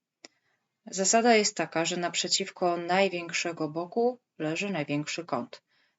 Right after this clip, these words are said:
czyli nas interesuje kąt naprzeciwko kąt, naprzeciwko boku dwadzieścia cztery. I oznaczymy ten kąt jako alfa, czyli dwadzieścia cztery będzie bokiem A, zatem jedenaście będzie bokiem B,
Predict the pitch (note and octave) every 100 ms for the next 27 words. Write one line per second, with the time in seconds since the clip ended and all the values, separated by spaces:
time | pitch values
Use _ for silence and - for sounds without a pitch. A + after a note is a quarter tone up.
0 | _ - F3+ F3+ - _ - F#3 G3 A3
1 | - F3+ F3 E3 D#3 - F3 E3+ E3+ F#3+
2 | G3 - E3 - D#3 - E3 E3 D#3+ -
3 | D#3 - - D#3+ E3 - - E3 E3 D3+
4 | E3 D#3+ D#3 D3+ D3+ - D3+ - C3+ -
5 | - - _ _ _ - F#3+ G3 G3 G3+
6 | F#3+ F#3 F3 F3 F3 E3+ D#3+ D3+ E3 D3+
7 | - - D3 - A3 C4+ C#4+ - G3 G#3+
8 | G3+ E3+ D#3 D#3+ D#3+ D#3+ - D#3 D3 D3
9 | D#3+ D#3 D3+ C#3+ C3+ _ - E3 E3 D3
10 | C#3 - G#3 - - _ _ _ _ -
11 | F3+ F3 E3 F3 F#3 F3 E3+ E3 - D#3
12 | D#3 D3 D3+ C#3+ D3+ - C#3+ C#3+ F3+ G3+